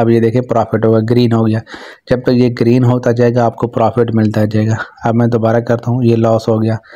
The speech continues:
रेड, दोबारा मैं क्लिक करता हूँ, ये प्रॉफिट हो गया, दोबारा करता हूँ, ये लॉस, दोबारा करता हूँ, लॉस। दोबारा करता हूँ लॉस, अब दोबारा लॉस हो गया, अब ये देखें प्रॉफिट हो गया।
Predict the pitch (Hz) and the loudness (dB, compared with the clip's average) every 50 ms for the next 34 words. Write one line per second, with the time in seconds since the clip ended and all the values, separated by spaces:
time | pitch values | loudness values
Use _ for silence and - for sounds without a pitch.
0 | - - - - - _ - - 113 110 110 110 107 110 113 113 120 120 117 120 | -20 -20 -20 -20 -20 _ -2 -2 -2 0 0 -2 -2 0 2 2 2 0 0 -2
1 | 117 - 117 113 113 - - 113 113 - 120 117 113 - - - - _ - - | -2 0 0 0 0 0 -2 -4 -2 0 -2 -2 -2 -4 -10 -20 -20 _ -12 -4
2 | - 117 117 117 117 117 110 - - 117 - 113 110 107 107 110 110 - - _ | -2 -2 0 0 0 0 0 0 -2 -2 0 0 0 0 0 -2 -2 -4 -8 _
3 | - - - - - - - _ - - 113 110 113 110 117 117 120 120 117 - | -20 -18 -18 -18 -18 -20 -20 _ -6 -4 0 0 2 2 0 0 0 -2 -2 -2
4 | - 120 123 139 202 123 117 110 110 113 110 110 110 104 - - - - - - | -2 -2 -2 0 0 0 0 2 2 2 2 2 0 -2 -6 -16 -14 -12 -12 -12
5 | - - - 123 117 110 110 110 113 113 113 120 117 - - 120 120 117 113 110 | -12 -14 -8 -4 0 0 0 2 0 0 0 0 -2 -2 -2 -2 0 2 2 2
6 | 110 110 110 107 - - _ _ _ - - - - - - _ _ _ _ - | 2 2 0 -2 -6 -12 _ _ _ -20 -20 -20 -20 -20 -20 _ _ _ _ -4
7 | - 113 110 110 110 117 117 117 120 117 117 - 120 117 117 113 110 110 110 110 | 0 0 2 2 2 0 0 -2 -4 -4 -2 -2 0 2 2 2 2 2 0 0
8 | 110 - - - - - - - - - - - _ _ _ _ _ _ _ _ | -2 -4 -10 -20 -20 -20 -20 -20 -20 -20 -20 -20 _ _ _ _ _ _ _ _
9 | _ _ - _ _ _ _ _ - - - 113 127 123 120 120 120 117 123 123 | _ _ -20 _ _ _ _ _ -10 -6 -4 -2 0 2 2 2 2 2 2 2
10 | 120 120 120 117 - - 120 120 120 120 117 - - - - - - - _ _ | 2 2 2 0 0 0 0 2 2 0 -2 -4 -12 -18 -18 -20 -20 -20 _ _
11 | _ _ _ _ _ _ _ _ - - 123 120 120 120 117 117 123 123 120 120 | _ _ _ _ _ _ _ _ -4 -2 2 2 4 4 4 2 2 2 2 2
12 | 117 113 107 - 123 117 110 117 117 117 120 120 117 | 0 0 0 0 -2 0 0 2 2 2 2 0 0